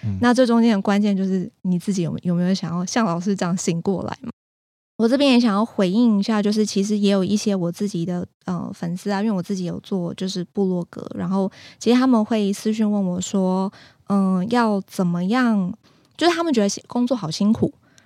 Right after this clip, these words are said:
Speaker 2: 可是他们也不知道自己的兴趣是什么。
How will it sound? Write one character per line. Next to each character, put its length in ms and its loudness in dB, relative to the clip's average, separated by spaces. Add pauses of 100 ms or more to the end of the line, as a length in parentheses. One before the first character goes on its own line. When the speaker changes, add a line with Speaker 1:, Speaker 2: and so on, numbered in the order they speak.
(140)
Speaker 2:
可 100 -2
是 220 0
他 180 -2
们 220 2
也 100 -4 (120)
不 120 -6
知 220 -6
道 160 -4
自 180 -6
己 220 -8
的 200 -8
兴 360 -2
趣 180 -4
是 140 -6
什 240 -12
么。 100 -14